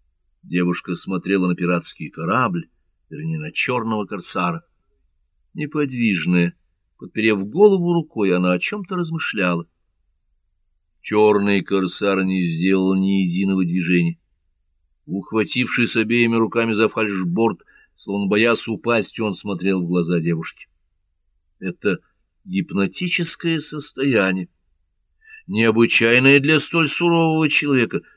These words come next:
длилось не больше минуты. Словно устыдившись своей слабости,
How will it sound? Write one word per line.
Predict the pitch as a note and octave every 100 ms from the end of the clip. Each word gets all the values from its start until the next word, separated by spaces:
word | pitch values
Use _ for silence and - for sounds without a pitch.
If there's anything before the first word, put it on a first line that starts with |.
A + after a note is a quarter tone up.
| _
длилось | E2+ E2+ F2+ F#2 F2+ -
не | F#2
больше | E2 F2 - F2
минуты. | E2+ E2+ - - _ _ _ _ _
Словно | _ - D#2+
устыдившись | D#2 - - D2+ G#2 C#3+ - C#3+ -
своей | C3 C3 C3
слабости, | - A2 F#2+ F2 - -